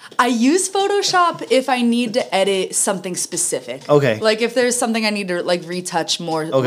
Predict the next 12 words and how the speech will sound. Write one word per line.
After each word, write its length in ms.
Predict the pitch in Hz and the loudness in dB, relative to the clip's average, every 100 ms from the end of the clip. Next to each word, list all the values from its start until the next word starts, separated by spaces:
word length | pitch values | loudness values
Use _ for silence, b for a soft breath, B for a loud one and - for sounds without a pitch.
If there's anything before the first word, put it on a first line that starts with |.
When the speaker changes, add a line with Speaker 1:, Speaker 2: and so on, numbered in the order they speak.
| 127 | 2
Speaker 1:
like, 160 | 147 151 | -2 -2
uh, 280 | 147 135 - | -2 -4 -4
in 160 | 170 156 | -6 -4
detail, 460 | 156 165 165 160 135 | -6 -2 0 0 0
I 60 | |
Speaker 2:
Yeah. 100 | 107 | 0
Speaker 1:
take 220 | 98 147 - | 0 -6 -6
it 120 | 82 | -16
into 120 | 87 | -16
Photoshop. 200 | - - | -14 0
Speaker 2:
All 60 | 135 | 4
right. 380 | 123 113 131 | 4 2 -2